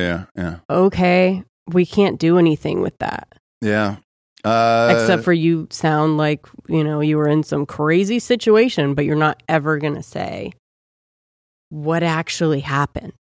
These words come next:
Speaker 1: Yeah, and the other thing about it is, you know, uh, there is a lot of people in the media saying, "We want our privacy, we want our privacy." And then you're like, "Hey, dude,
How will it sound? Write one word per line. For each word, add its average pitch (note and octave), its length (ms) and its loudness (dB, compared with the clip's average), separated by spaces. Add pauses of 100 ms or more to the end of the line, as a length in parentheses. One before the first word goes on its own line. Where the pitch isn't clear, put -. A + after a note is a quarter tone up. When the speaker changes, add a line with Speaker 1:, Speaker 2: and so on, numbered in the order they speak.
Speaker 1:
Yeah, A#2+ 420 4
and C#3+ 120 0
the D#3 100 2
other G3 120 2
thing D3+ 180 2
about A#2 280 2
it A2+ 100 -2
is, G#2+ 240 0
you A#2 60 0
know, A2 180 2
uh, G#2+ 340 2
there B2+ 200 2
is C#3+ 300 -4
a A2 40 -4
lot A#2 200 2
of A2 80 -4
people G#2 460 -4
in G2 120 -6
the F#2+ 60 -4
media G2 360 -4
saying, F2 560 -6
"We F2+ 80 -4
want F#2 160 -4
our E2 60 -6
privacy, F2+ 360 -4
we E2+ 80 -6
want D#2+ 140 -6
our D2+ 60 -8
privacy." F#2+ 640 -2 (340)
And F2+ 100 -8
then F2 120 -6
you're F2+ 120 -4
like, E2+ 160 -4
"Hey, G#2 140 -4
dude, F2+ 220 -6